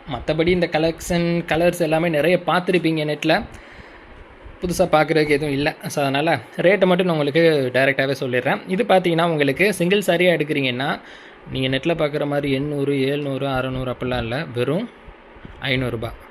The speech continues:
ஓகேங்களா? சிங்கிள் சாரியா எடுக்கிறீங்கன்னா, ஹோல்சேலா எடுக்கிறீங்க அப்படின்னா, ஒரு இருபது சாரி எடுங்க. பதினஞ்சு, இருபது சாரி என்ன எடுக்கிறீங்கன்னா, நானூத்தி முப்பது ரூபாய்க்கு தரேன்.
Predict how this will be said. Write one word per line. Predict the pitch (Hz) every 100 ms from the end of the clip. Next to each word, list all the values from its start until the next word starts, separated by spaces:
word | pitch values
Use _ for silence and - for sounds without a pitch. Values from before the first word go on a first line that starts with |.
| -
ஓகேங்களா? | 127 127 123 131 131
சிங்கிள் | 110 139 143
சாரியா | 135 131 139
எடுக்கிறீங்கன்னா, | 127 123 131 123 123 190 - - - - -
ஹோல்சேலா | 233 277 285 262
எடுக்கிறீங்க | 233 233 220 214
அப்படின்னா, | 202 196 202 233 214
ஒரு | 202 190
இருபது | 180 175 170
சாரி | 175 190 190
எடுங்க. | 185 180 170
பதினஞ்சு, | 160 156 156
இருபது | 147 139
சாரி | 156 190
என்ன | 180
எடுக்கிறீங்கன்னா, | 160 170 165 151 143 143
நானூத்தி | 139 160 156
முப்பது | 139 - 123
ரூபாய்க்கு | 139 156 131
தரேன். | 127